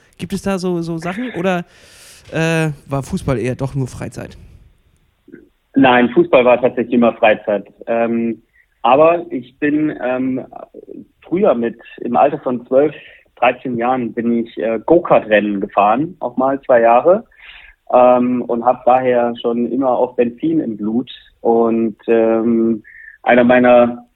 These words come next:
Speaker 2: oder mein großes sportliches Vorbild, äh, äh, Michael Schumacher, selbstverständlich,
Speaker 1: Mhm.
Speaker 2: hat, ähm, damals mit der Startnummer fünf auch seinen ersten Weltmeistertitel geholt, äh, genauso wie ich damals, äh, mit Startnummer fünf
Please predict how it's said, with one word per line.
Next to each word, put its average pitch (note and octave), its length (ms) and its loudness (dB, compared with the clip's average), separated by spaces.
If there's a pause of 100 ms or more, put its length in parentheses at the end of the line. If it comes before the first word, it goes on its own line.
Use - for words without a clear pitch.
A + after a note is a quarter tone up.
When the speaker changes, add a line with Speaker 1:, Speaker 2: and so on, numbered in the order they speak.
(120)
Speaker 2:
oder A2 340 2 (640)
mein B2+ 520 2 (260)
großes B2+ 600 0
sportliches B2+ 600 -2
Vorbild, A2 460 -2 (140)
äh, G#2 320 -4
äh, G2+ 260 -8
Michael A2+ 380 4
Schumacher, C#3+ 500 4
selbstverständlich, C3 800 0
Speaker 1:
Mhm. C3+ 260 -14 (460)
Speaker 2:
hat, D3+ 220 4
ähm, D#3+ 520 4
damals D#3+ 320 0 (180)
mit D#3+ 200 -4
der D#3 80 -2
Startnummer D#3 540 0
fünf A3+ 260 2 (380)
auch - 320 -2
seinen C#3+ 180 -2
ersten - 320 -4
Weltmeistertitel B2 800 -6
geholt, C#3 440 0 (240)
äh, B2 220 0
genauso C3 400 0
wie C#3 160 0
ich - 220 -8
damals, C3+ 360 2 (180)
äh, C3 180 0
mit B2+ 200 -4 (200)
Startnummer C3 680 0
fünf D#3 260 0